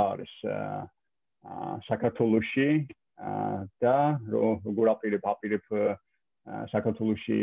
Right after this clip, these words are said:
დარჩენას, გაგრძელებას ცხოვრების, ა, ა,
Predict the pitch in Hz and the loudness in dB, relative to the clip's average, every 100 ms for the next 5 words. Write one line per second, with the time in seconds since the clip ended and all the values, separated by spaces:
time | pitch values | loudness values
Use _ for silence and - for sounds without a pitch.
0 | 95 104 104 - 107 101 107 101 101 113 | 0 0 0 -2 -2 0 0 0 2 0
1 | 101 101 - - 104 104 92 104 101 - | 2 0 -2 0 2 0 0 -2 -4 -6
2 | - 101 104 52 104 104 53 52 _ _ | -2 0 0 -2 -2 -4 -6 -8 _ _
3 | _ _ _ - | _ _ _ -14